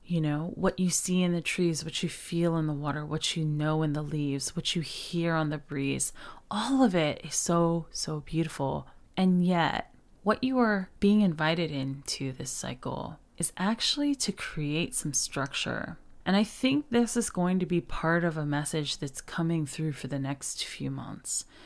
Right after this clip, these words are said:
There's going to be some almost Saturnal energy, some, I wanna say, the shape of things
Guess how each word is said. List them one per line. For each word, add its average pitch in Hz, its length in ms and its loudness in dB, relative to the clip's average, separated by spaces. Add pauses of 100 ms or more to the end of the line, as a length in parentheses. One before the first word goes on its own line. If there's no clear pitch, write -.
(180)
There's 190 240 4
going 240 340 6
to 202 120 0
be 170 400 0
some 147 760 0 (380)
almost 311 460 6
Saturnal 170 960 2
energy, 143 800 -2 (460)
some, 165 720 2 (460)
I 180 80 -2
wanna 196 340 2
say, 147 680 -2 (160)
the 185 120 2
shape - 760 2 (320)
of 185 140 2
things 165 880 -2